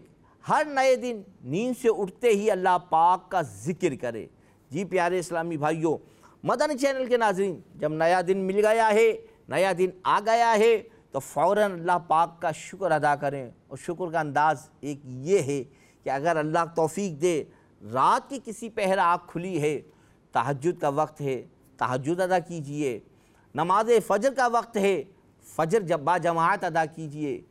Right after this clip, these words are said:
یہ اللہ پاک کا شکر ادا کرنے کا بھی ایک انداز ہے۔ پھر فرمایا،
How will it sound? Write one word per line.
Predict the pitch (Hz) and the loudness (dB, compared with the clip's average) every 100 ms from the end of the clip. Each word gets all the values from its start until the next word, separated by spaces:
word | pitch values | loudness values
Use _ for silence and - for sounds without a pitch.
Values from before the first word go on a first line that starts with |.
| _ _ | _ _
یہ | 135 170 | -4 -2
اللہ | 156 156 151 | 0 0 0
پاک | 143 147 143 | 2 0 0
کا | 156 | -6
شکر | - 151 156 | -6 -8 -6
ادا | 143 147 | -2 -2
کرنے | 143 139 147 | -2 -6 -6
کا | 151 143 | -2 -2
بھی | 143 | -2
ایک | 151 - | -4 -4
انداز | 131 127 147 143 | -6 0 2 2
ہے۔ | 139 131 95 _ - _ _ | -2 -4 -8 _ -20 _ _
پھر | 226 262 | 0 2
فرمایا، | 226 220 202 208 175 | 0 0 2 4 4